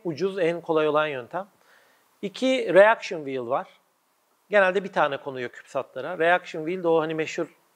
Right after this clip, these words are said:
şey var ya, biliyorsunuz, gyro. Evet, ama bu aktif olan. Yani tek bir yönde döndüğü andan o hani sağ elin kuralı, e, şeyinde çalışan. Ee,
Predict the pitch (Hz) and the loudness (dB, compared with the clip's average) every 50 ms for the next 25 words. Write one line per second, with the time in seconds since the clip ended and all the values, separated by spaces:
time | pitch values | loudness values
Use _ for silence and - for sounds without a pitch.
0 | _ _ _ - - 160 151 147 190 190 156 135 127 156 160 151 - - 143 135 | _ _ _ -4 0 2 4 4 4 4 2 0 -4 -4 -2 -4 -4 -4 -8 -12
1 | 113 - - - - _ - 139 165 151 151 151 143 123 113 - 147 139 127 117 | -12 -14 -20 -20 -20 _ 0 4 4 6 4 4 0 -2 -4 -6 -10 -12 -12 -12
2 | - - 180 175 175 180 165 175 180 - 170 151 - - - - 131 120 123 127 | -12 -10 -8 -6 -6 -4 -4 -6 -2 -2 -2 -2 -2 -6 -20 -16 -14 -12 -10 -8
3 | 139 139 139 135 - 180 170 - 180 165 165 165 170 170 156 175 170 170 160 147 | -6 -6 -6 -4 -4 -6 -6 -4 -2 -2 -2 -2 -2 -2 0 0 0 0 2 0
4 | 135 135 143 170 196 185 - - - - - _ _ - 156 151 147 135 143 156 | 0 0 0 -2 -6 -6 -8 -14 -20 -20 -20 _ _ 0 0 0 2 0 -2 -4
5 | 147 123 - 170 170 165 165 160 151 160 165 165 - _ _ _ _ _ _ _ | -4 -2 4 6 6 6 6 4 0 -4 -8 -12 -14 _ _ _ _ _ _ _
6 | - - 165 165 160 160 160 156 160 - - _ _ _ 175 165 151 151 151 147 | -2 2 4 4 6 4 4 2 0 -4 -12 _ _ _ -14 -12 -10 -10 -10 -10
7 | - - 139 127 123 120 113 - 135 120 107 - - 190 220 247 _ _ - - | -10 -8 -8 -8 -10 -12 -14 -12 -12 -12 -12 -10 -8 -8 -10 -10 _ _ -20 -20
8 | - - - _ _ _ _ _ _ _ _ - | -20 -20 -20 _ _ _ _ _ _ _ _ -8